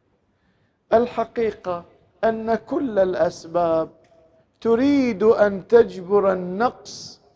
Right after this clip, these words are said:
الذي يستشعره الكاذب. فالذي يرى في نفسه مهانة يبحث عن ما يراه كمالا، فيخاف على ما يراه كمالا،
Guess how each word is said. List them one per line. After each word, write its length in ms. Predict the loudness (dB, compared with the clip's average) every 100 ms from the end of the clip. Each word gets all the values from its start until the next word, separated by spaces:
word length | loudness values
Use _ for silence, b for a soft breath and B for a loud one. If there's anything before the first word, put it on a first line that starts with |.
| 2
الذي 560 | 2 2 0 0 -2
يستشعره 840 | -2 -4 -6 -6 -4 -6 -4 -2
الكاذب. 540 | -4 -4 -4 -4 -8 -16 _ _ _ _ _ _ _ _ _ _ _ _ _ _ _
فالذي 760 | 4 6 6 4 6 2 6
يرى 720 | 6 6 6 6 6 4 2 -8 -20 -20 -20 _
في 220 | -6 -2
نفسه 640 | 2 2 0 -4 -2 -2 -2
مهانة 1000 | -2 0 0 0 0 -2 -6 -6 -8 -14 _ _ _ _ _ _
يبحث 580 | 4 4 2 -2 -2 -2
عن 360 | 0 0 0 -2
ما 180 | 2
يراه 480 | 4 6 6 4 2
كمالا، 720 | 0 -2 0 -2 -4 -4 -6 -10 _ _ _ _ _ _ _ _ _ _ _ _ _
فيخاف 960 | _ 6 8 8 4 4 8 8 6
على 440 | 4 4 8 8 6
ما 320 | 4 2 4
يراه 440 | 6 6 6 4
كمالا، 760 | 0 0 0 -2 -6 -6 -8 -12